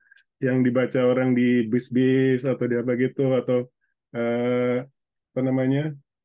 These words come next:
di laundry, di tempat laundry itu kan disediain buku kan, ada buku-buku serial Harlequin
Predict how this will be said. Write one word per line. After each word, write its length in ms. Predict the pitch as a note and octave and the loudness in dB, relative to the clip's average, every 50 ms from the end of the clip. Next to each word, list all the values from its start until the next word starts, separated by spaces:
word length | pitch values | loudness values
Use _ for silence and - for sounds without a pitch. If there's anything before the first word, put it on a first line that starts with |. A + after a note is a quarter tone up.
| _ _ | _ _
di 320 | _ - C#3+ B2 C3+ C#3 C#3+ | _ -10 -4 0 0 2 2
laundry, 720 | C#3+ C#3 C3+ C3+ C3+ C3 C3+ D3+ D#3 E3 D#3+ B2 A2+ C#3 C#3 _ _ _ _ _ _ - | 2 2 4 4 2 2 4 4 4 4 4 4 2 0 -2 _ _ _ _ _ _ -6
di 60 | C#3 C3+ | -6 -2
tempat 220 | D3 C#3 C3+ C#3 C3+ | -2 -2 -2 0 0
laundry 240 | C3+ C3+ C3 C3 | 2 2 2 2
itu 100 | C3+ F#3 | 0 0
kan 220 | F3 F#3 F3 D#3+ C#3+ | 0 2 2 2 0
disediain 640 | B2+ C#3 - - - C#3+ B2+ C3 C3 C3 C3 B2 A#2+ | -2 -4 -6 -4 -4 0 0 2 2 2 2 2 2
buku 260 | A#2 A2+ C#3 C#3+ C3 | 2 2 0 0 0
kan, 220 | C3 C#3 D#3 D#3 | 0 0 0 0
ada 140 | C3+ C3 C#3 | 0 0 0
buku-buku 880 | C3+ B2+ A#2+ C3 C3 B2 B2 A#2+ C3+ C3 C3 C3 C3+ C3 C3 C3 C3+ C3+ | 0 0 0 0 0 0 0 0 2 2 4 4 4 4 4 2 0 -2
serial 540 | C3 - - B2+ B2 C3+ C3 C3 B2+ B2+ B2 | -4 -4 -4 -2 0 2 2 2 0 0 -2
Harlequin 880 | A#2+ B2+ B2 B2+ B2 B2 A#2 - - C#3 C#3+ D3 D3 D3 D3 D#3 C#3+ | -2 -4 -2 0 -2 -2 -2 -2 -2 0 0 2 0 0 0 -2 -4